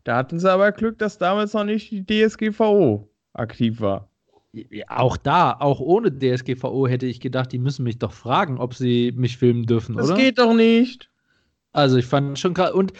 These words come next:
Speaker 2: und jetzt kommt der Teil mit dem, äh, Wiederverwendung. Tatsächlich habe ich dann irgendwie ein halbes Jahr oder ein Jahr später, hat mir, habe ich wieder Nachrichten bekommen, dass mich Leute im Fernsehen gesehen haben.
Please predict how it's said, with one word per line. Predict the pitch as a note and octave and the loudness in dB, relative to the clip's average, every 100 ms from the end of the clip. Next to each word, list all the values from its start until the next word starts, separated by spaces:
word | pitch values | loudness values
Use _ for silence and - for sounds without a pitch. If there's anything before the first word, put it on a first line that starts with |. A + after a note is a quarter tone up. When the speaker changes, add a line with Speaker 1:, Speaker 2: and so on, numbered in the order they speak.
| - - | -20 -12
Speaker 2:
und | - D3+ | -4 2
jetzt | F#3 A3+ | 2 2
kommt | G#3+ F#3+ | -2 0
der | F3+ D#3+ | 0 0
Teil | F3 F3 F#3 | 2 2 2
mit | F3 | 0
dem, | D#3+ D3+ D3+ D3+ | 0 0 -2 -4
äh, | D3 C3+ | -2 -2
Wiederverwendung. | E3+ F#4 - C#3 B2 B2+ B2 C3+ C4+ - _ _ _ | 0 -2 0 0 0 0 0 -2 -4 -10 _ _ _
Tatsächlich | - D#3 D#3 F#3 B3+ G3+ | -4 -2 0 -2 -2 -4
habe | F#3+ | -2
ich | |
dann | F#3 D#3+ | -4 -4
irgendwie | F3+ D#3 | -4 0
ein | |
halbes | C#3 F#3 A3 | 0 0 0
Jahr | F#3+ F3+ | 0 0
oder | F3+ | 0
ein | D3+ | 0
Jahr | C#3+ E3+ | 0 0
später, | - F#3+ G#3+ E3+ D#3+ A#3 | -4 -8 -6 -2 -2 -4
hat | - E3 | -6 -8
mir, | E3+ D#3 | -6 -6
habe | E3 | -4
ich | D3 C3+ | -6 -6
wieder | G#3 F4+ | -2 0
Nachrichten | D#3 C#3 C3 C#3 C3 C3+ C3+ | 0 0 0 -4 -6 -10 -10
bekommen, | B2+ B2+ B2+ D3 | -6 -2 -2 -2
dass | C3+ B2 | -4 -2
mich | C#3 C3 | -2 0
Leute | C3 A#2 | 0 0
im | D#3 | -2
Fernsehen | B2 B2 B2 B2 | -2 -2 -2 -4
gesehen | A#2+ A#2+ A#2+ | -6 -4 -4
haben. | B2 C#3+ | -2 -4